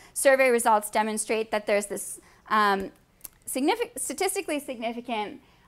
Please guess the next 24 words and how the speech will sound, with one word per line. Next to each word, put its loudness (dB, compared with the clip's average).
uh, 4
gender -2
gap 4
in -4
policy 0
priorities 0
within -6
Africa, -2
but 0
that 6
it's -2
rather 4
small -4
and -8
doesn't -6
change, -12
uh, -4
ranking -6
in -6
a, -6
in -10
a -10
substantive -6
way. -10